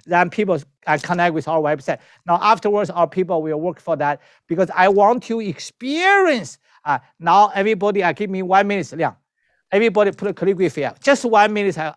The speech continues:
I ask a permission. Uh, feel one minute only, Liang.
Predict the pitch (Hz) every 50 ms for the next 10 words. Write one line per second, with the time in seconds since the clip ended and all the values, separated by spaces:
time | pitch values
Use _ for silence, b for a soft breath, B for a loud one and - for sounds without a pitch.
0 | _ - 151 151 151 - - 147 147 156 - - 160 - - 156 143 151 165 151
1 | - - 120 110 107 104 _ _ _ _ _ _ _ _ _ _ - - 202 214
2 | 202 180 160 160 160 170 175 180 175 175 156 - 147 147 147 147 - - 143 135
3 | 120